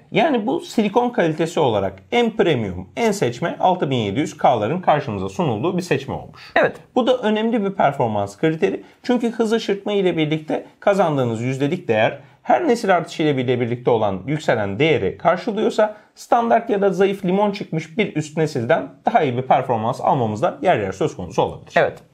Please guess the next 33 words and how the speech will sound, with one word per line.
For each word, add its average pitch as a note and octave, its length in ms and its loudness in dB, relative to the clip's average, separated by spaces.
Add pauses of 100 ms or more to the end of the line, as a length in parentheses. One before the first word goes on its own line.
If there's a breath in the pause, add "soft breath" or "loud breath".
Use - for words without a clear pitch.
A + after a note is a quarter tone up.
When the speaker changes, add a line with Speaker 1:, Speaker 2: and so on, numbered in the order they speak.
Speaker 2:
Burada G#3+ 460 2
Asus F#3+ 360 -4
yüzde F#3 240 2
on G#3 280 0
dört F3+ 180 0
gibi D#3+ 160 0
bir G3+ 140 -2
performans D#3+ 540 0
artışı C3+ 260 -2
sağlıyor G#3+ 500 2 (160)
ve A3 140 2
bu C#4 100 -6
performans A3 520 0
artışı, F3+ 320 0
Ali, C#3 280 0
dört E3+ 160 2
nokta F3+ 220 -4
altı D#3+ 220 -2
gigahertz'e D#3+ 340 0
çıkma F#3 300 -2
işlemi D#3 440 -4 (100)
bilgisayar F#3 580 0
çalışırken E3+ 600 0
yapılabiliyor. B2 600 0 (240)
Speaker 1:
Yani A3 260 0
üzerindeki G3 800 0
tuşa E3 300 0
bastığımız D#3 520 0
zaman F2+ 280 -2
frekansı G2 680 -2
düşürüp C#3 400 -2
tekrar G2 340 -2
yükseltebiliyoruz D3+ 880 -2